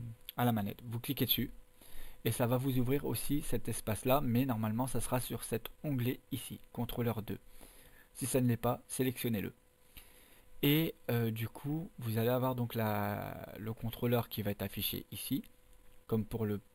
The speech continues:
port un. Et ici, euh, nous allons avoir donc l'analogue. Vous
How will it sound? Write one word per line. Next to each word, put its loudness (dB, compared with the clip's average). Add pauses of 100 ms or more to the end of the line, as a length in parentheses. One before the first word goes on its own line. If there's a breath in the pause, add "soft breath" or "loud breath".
port -4 (140)
un. 2 (1000 loud breath)
Et 8
ici, 0 (180)
euh, 4
nous 2
allons 4
avoir 2
donc -4
l'analogue. 2
Vous -4